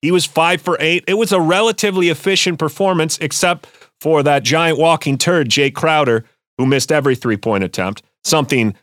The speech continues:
that we're all too familiar with if we watched him in Cleveland. It's basically like, as soon as he came into Cleveland, he reverted into Cleveland Jay Crowder, who sucked. I mean, Phoenix Jay Crowder sucks as well, but at least he's on a team that's winning.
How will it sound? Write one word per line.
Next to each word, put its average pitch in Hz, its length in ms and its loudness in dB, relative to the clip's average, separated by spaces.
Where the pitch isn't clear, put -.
that 113 100 0
we're 127 260 2
all 160 180 4
too 131 180 -2
familiar 98 500 2
with 95 200 2
if 92 60 -2
we 98 100 -2
watched 110 320 0
him 98 100 -2
in 87 60 -4
Cleveland. 113 440 -2
It's 185 140 0
basically 160 560 2
like, 107 240 2
as 117 80 0
soon 196 200 2
as 180 120 0
he 156 100 0
came 160 260 -2
into 131 140 -2
Cleveland, 143 440 0
he 143 100 -2
reverted 123 640 0
into 120 360 -2
Cleveland 127 440 0
Jay 120 180 0
Crowder, 120 400 -2
who 113 120 -4
sucked. 113 520 -2
I 131 80 0
mean, 127 280 0
Phoenix 196 300 0
Jay 131 180 0
Crowder 110 340 0
sucks 117 380 0
as 95 140 -4
well, 107 400 0
but 143 140 2
at 143 120 2
least 175 220 0
he's 139 120 0
on 131 140 0
a 98 60 0
team 120 300 -2
that's 85 220 -4
winning. 73 320 -12